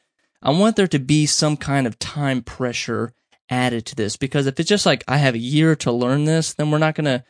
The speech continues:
really put any pressure on ourselves. I'm going to learn how to do hand-drawn cal-,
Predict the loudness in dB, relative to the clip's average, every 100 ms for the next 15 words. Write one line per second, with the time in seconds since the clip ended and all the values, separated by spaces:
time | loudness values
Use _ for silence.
0 | _ _ 0 2 4 2 -2 -4 -2 -2
1 | -2 -4 -4 -6 -6 -6 -4 -4 -4 -4
2 | -2 -2 -2 -4 _ _ _ -4 -4 -2
3 | -4 -4 -4 -2 -2 0 -2 -2 -6 -14